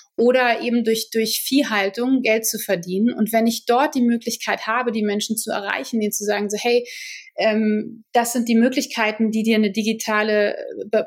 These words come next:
Blockchain bietet, Web drei Lösung, ob das jetzt Play to Earn ist oder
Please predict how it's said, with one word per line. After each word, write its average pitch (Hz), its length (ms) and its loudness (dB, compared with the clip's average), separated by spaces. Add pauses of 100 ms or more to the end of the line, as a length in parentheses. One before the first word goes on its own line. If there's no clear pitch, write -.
Blockchain 220 520 2
bietet, 240 360 2
Web 214 160 2
drei 220 240 0
Lösung, 214 360 0
ob 220 140 -6
das 220 140 -4
jetzt 220 180 -4
Play 220 220 0
to 220 140 -6
Earn 240 360 2
ist - 420 -2
oder 208 400 2